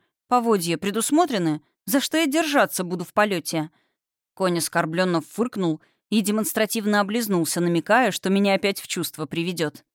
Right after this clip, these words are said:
"Ладно, ладно, прости, пошутила", — повинилась я. Держась за гриву "не коня", перебирая локтями и коленями, я неловко забралась ему на спину.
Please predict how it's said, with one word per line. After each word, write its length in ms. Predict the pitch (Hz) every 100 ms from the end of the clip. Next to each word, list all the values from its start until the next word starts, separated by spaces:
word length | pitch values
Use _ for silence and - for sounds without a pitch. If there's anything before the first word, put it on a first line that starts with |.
| _ -
"Ладно, 440 | 214 185 165 185
ладно, 360 | 220 208 160 165
прости, 380 | 208 247 - 165
пошутила", — 680 | 185 - 254 - 147 143 143 _ _ _
повинилась 600 | 175 165 165 156 160 -
я. 220 | 170 143 151 _ _ _ _ _ _ -
Держась 400 | 180 170 185 175
за 160 | 175
гриву 480 | 160 170 196 180 160
"не 200 | - 196
коня", 480 | - 160 160 185 226 _ _ _ _
перебирая 480 | 226 226 208 226 247
локтями 440 | 208 - - 233 214
и 80 |
коленями, 500 | - 190 202 247 226
я 200 | 214 202
неловко 440 | 226 214 220 226 214
забралась 500 | 196 196 202 214 -
ему 120 | 214
на 160 | 214 254
спину. 440 | - 160 156 156